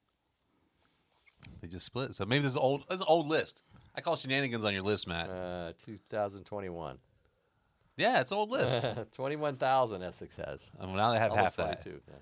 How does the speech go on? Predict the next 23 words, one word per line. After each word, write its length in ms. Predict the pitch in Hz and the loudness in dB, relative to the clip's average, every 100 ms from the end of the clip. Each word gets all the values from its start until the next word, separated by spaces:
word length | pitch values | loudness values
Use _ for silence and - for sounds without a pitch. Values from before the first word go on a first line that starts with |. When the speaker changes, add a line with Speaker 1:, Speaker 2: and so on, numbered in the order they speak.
| - - | -14 -8
Speaker 1:
Now 80 | |
they 80 | 98 | -2
have 160 | 92 87 | -2 0
half 180 | 82 - | -4 -6
that. 140 | - | -8
They 80 | 85 | -8
just 260 | 85 85 - | -6 -2 -2
Speaker 2:
So, 160 | 101 98 | -2 0
Speaker 1:
split 240 | 90 90 - | 0 -2 2
up. 60 | |
Speaker 2:
Rutland's 560 | 85 143 135 131 - - | 2 2 -2 -6 -10 -8
number 220 | 113 113 | -6 -6
five, 640 | - 104 87 82 80 82 - 98 92 | -4 -2 0 -2 -6 -12 -18 _ -14
Bennington 500 | 92 92 92 - 98 - | -10 -8 -10 -12 -14 -16
six, 760 | - - 117 104 - - - - | -20 -10 -8 -8 -14 -18 -16 -8
Brattleboro 520 | 95 95 95 95 85 | -6 -4 -6 -8 -8
seven, 680 | - - 131 127 127 123 120 _ _ _ - | -8 -4 -4 -2 -6 -8 -14 _ _ _ -18
Milton. 680 | 95 117 196 - 107 113 180 _ _ _ _ _ _ _ | -2 4 6 6 -2 -6 -10 _ _ _ _ _ _ _
Speaker 1:
Milton. 380 | 101 123 113 110 - _ | -2 -2 -2 -8 -12 _
Speaker 2:
Milton 320 | 104 117 113 131 _ _ _ _ _ - - - _ _ - | -8 -6 -8 -14 _ _ _ _ _ -20 -20 -20 _ _ -14
number 220 | 82 80 | -10 -6
eight, 240 | 107 131 - _ | -6 -6 -10 _
Hartford. 680 | - 139 160 - 104 117 | -2 2 2 -2 -6 -6